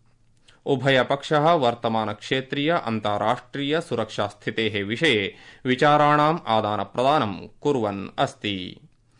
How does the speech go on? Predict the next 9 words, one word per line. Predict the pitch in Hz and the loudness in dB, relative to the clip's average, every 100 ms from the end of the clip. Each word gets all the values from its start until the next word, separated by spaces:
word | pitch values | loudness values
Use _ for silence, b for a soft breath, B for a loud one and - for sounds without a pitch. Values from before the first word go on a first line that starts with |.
| b b - | b b -4
द्विपक्षीय | 123 147 147 - 156 160 156 | -2 2 0 -2 -4 0 0
रक्षा | 113 113 104 | 0 -2 -2
सहकार्यम् | 110 107 110 123 123 139 165 110 | -2 -2 0 0 0 0 -4 -4
अधिकं | 110 107 101 104 | -4 -4 -6 -6
गभीरं | 104 110 104 104 98 | -4 -2 -2 -4 -6
कर्तुं | 107 104 151 170 | -8 -6 -6 -2
च | 110 92 - B B | 0 -2 -4 B B
उपायान् | 139 135 123 113 104 101 101 | -4 2 4 4 2 -2 -6
चर्चयति। | - 156 - 110 98 95 95 85 | 0 0 2 -2 -2 -4 -10 -12